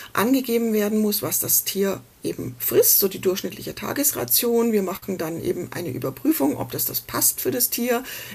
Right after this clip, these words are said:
In den meisten Fällen kann man das eben noch deutlich optimieren. Und wir müssen die Tiere auch gar nicht mal unbedingt sehen. Es reichen auch häufig eben Videos oder Fotos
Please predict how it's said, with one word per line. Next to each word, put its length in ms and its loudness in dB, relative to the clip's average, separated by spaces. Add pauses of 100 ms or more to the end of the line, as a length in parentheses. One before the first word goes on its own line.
In 80 0
den 140 2
meisten 400 0
Fällen 460 4
kann 180 -4
man 160 -2
das 240 2
eben 240 -2
noch 160 -8
deutlich 560 2
optimieren. 640 0 (1000)
Und 640 6
wir 100 6
müssen 280 4
die 80 0
Tiere 280 0
auch 140 0
gar 160 2
nicht 180 2
mal 60 -4
unbedingt 540 2
sehen. 340 4
Es 180 0
reichen 280 0
auch 180 -6
häufig 320 -4
eben 220 -6
Videos 520 2
oder 360 -6
Fotos 800 2